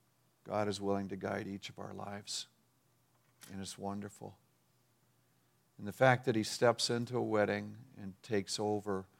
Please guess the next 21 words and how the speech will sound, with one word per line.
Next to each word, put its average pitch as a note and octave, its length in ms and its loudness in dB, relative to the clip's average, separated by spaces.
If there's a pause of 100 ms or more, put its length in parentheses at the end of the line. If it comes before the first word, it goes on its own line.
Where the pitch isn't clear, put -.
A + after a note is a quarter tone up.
(920)
and G2 460 0
allows G#2 500 6
a G2+ 60 -2
celebration A2 800 6
to A#2 80 -2
continue, A2 680 -4 (1000)
allows G#2 340 8
a G#2+ 60 4
family A2+ 480 4
not G#2 320 4
to A2+ 80 -2
feel A2 420 0
shame, G2 680 -2 (1200)
allows, G#2+ 720 8
uh, F#2+ 540 -2
a G#2+ 120 0
wedding G#2+ 480 4
couple A#2 360 4
to A2 80 0
remember G#2+ 420 4
their, G2 380 4